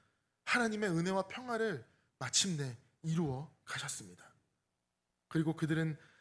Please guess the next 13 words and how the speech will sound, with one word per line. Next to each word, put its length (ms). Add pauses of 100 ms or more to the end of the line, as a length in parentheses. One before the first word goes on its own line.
(160)
자신들의 520
삶을 560 (320)
주님께 400
온전히 460
내어드림으로 840 (1300)
하나님 420
나라에 600 (680)
동참할 600
수 200
있는 240
영광을 580 (580)
얻은 360
것입니다. 400